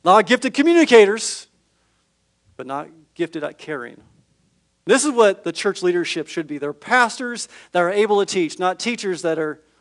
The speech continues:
not able to pastor. We get that backwards. That's what we see in verse seven. They want to be teachers, but they're unable. The phrase that we use a lot around the Weatherspoon house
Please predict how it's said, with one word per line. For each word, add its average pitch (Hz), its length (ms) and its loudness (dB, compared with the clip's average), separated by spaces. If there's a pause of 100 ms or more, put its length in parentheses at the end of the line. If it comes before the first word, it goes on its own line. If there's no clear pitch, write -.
(140)
not 151 220 -6
able 139 180 -8
to 117 60 -14
pastor. 120 400 -16 (1000)
We 147 80 -12
get 147 120 -8
that 135 220 -8 (280)
backwards. - 720 -14 (2250)
That's 135 140 -10
what 151 80 -8
we 143 60 -6
see 151 200 -4
in 143 80 -4
verse 143 180 -6
seven. 143 300 -4
They 143 120 -2
want 139 720 -4
to - 100 -20
be 123 120 -12
teachers, - 580 -18 (720)
but 131 100 -16
they're 135 140 -8
unable. 165 420 -8 (1120)
The 180 80 0
phrase 247 260 8
that 240 120 8
we 214 100 -2
use 220 280 0
a 190 60 2
lot 185 220 6
around 180 240 0
the 160 180 -2
Weatherspoon 156 840 -4
house 143 500 -10